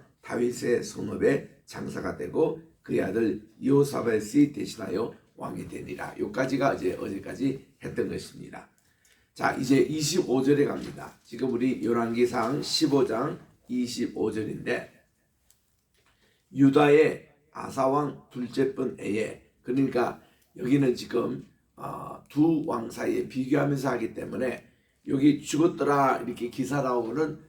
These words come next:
그다음 또 이십오 절에는 아사왕 이 년째 이렇게 나와요. 이거는 이제 비교법 때문에 할 수 없습니다. 왜냐면 북방에 또 이제 왕이 나답이 됐는데 그가 이 년 동안밖에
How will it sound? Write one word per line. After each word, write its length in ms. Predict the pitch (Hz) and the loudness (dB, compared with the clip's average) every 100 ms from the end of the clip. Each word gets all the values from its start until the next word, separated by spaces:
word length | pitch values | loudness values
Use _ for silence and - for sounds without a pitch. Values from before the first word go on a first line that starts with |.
| _ | _
그다음 320 | _ 139 147 123 | _ 0 2 2
또 120 | 131 | 2
이십오 440 | 117 117 127 113 | 0 0 -2 -2
절에는 460 | 110 - - 156 - - _ | -2 -4 0 0 0 -8 _
아사왕 680 | - - - 131 139 - - | -6 -2 2 4 2 -2 -6
이 160 | 120 | -2
년째 480 | 131 147 139 135 120 | 4 6 6 4 2
이렇게 360 | 110 127 - 165 | 4 0 0 -2
나와요. 520 | - - - - - _ _ | -2 -6 -8 -12 -14 _ _
이거는 400 | - 127 135 113 | -4 0 0 0
이제 360 | 104 101 - - _ | 0 -2 -2 -10 _
비교법 580 | - 123 135 113 120 - | -2 2 2 4 2 2
때문에 240 | 120 107 | -4 -4
할 180 | 104 123 | -6 -6
수 140 | 120 | -4
없습니다. 600 | 117 - 107 - - - - _ | -4 -4 -10 -12 -12 -14 -16 _
왜냐면 480 | 101 123 117 143 139 - _ | -8 -4 2 2 0 -10 _
북방에 580 | 139 139 143 135 139 117 | -10 0 2 4 4 4
또 340 | 117 110 - - - | 2 2 -2 -12 -14
이제 440 | 104 - - - - | -4 0 0 -4 -6
왕이 720 | 120 110 123 - - - - | -4 0 0 -2 -6 -10 -4
나답이 540 | 113 117 123 123 117 | -2 0 2 2 0
됐는데 680 | 113 104 104 - 120 - - _ _ _ | -2 -4 -4 -2 -4 -4 -14 _ _ _
그가 580 | - 135 143 - - - _ 139 | 0 4 4 2 -2 -20 _ -4
이 180 | 160 | 0
년 220 | 185 202 - | 4 2 2
동안밖에 840 | 120 127 - - - 110 - - | -2 -4 -6 -10 -4 -2 -2 -6